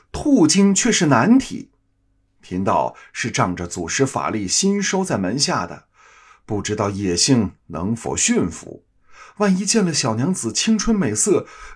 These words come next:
有些不正经的行为，贫道越发担当不起了。小娘子，我这就让鸡精送你下山。小徒虽是异类，也还有点法术，寻常禽兽休想近他的身，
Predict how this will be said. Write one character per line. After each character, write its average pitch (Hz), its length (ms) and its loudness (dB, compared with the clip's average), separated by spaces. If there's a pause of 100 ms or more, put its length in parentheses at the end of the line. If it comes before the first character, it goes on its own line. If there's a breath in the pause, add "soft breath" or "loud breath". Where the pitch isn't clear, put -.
有 170 260 0
些 - 160 2
不 185 220 -2
正 220 180 4
经 92 220 -2
的 92 80 -4
行 147 240 0
为， 131 300 2 (160 loud breath)
贫 92 240 -8
道 78 460 -4
越 95 260 -8
发 104 240 -10
担 135 280 -4
当 139 220 -4
不 156 160 -2
起 - 300 0
了。 98 300 -12 (680)
小 - 180 -4
娘 90 160 -4
子， - 280 -10 (460)
我 98 100 -4
这 143 260 4
就 101 240 2
让 110 180 2
鸡 135 160 0
精 135 220 4
送 131 220 0
你 87 80 -2
下 95 180 0
山。 - 340 0 (500 loud breath)
小 117 260 2
徒 143 400 0 (100)
虽 165 240 2
是 170 180 -2
异 185 260 -2
类， 82 380 -4 (120)
也 85 120 -8
还 - 180 -8
有 85 140 -6
点 123 140 -6
法 76 260 -10
术， - 380 -4 (240)
寻 107 320 -2
常 123 240 -2
禽 127 260 0
兽 104 280 0 (180 loud breath)
休 247 340 2
想 - 240 -2
近 - 220 -2
他 - 160 -2
的 107 80 -2
身， 180 300 0